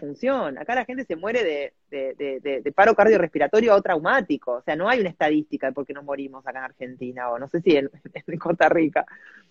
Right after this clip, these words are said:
Eh, entonces,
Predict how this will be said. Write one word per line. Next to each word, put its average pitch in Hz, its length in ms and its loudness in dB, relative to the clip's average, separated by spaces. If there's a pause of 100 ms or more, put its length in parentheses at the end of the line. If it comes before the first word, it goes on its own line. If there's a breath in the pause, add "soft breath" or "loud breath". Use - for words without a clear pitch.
(440 soft breath)
Eh, 151 840 2 (160)
entonces, 214 760 4